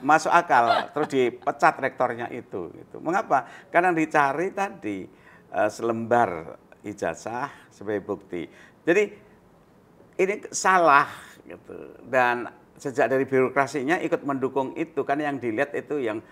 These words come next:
yang formal saja. Nah, pendidikan karakter itu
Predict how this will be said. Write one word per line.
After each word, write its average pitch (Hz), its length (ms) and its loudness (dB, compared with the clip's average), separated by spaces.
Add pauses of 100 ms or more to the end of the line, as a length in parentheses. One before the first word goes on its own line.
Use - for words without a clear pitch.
(360)
yang 110 160 -4
formal 107 400 0
saja. 80 480 -10 (400)
Nah, 139 240 2
pendidikan 147 880 0
karakter 104 800 -10 (480)
itu 175 400 -6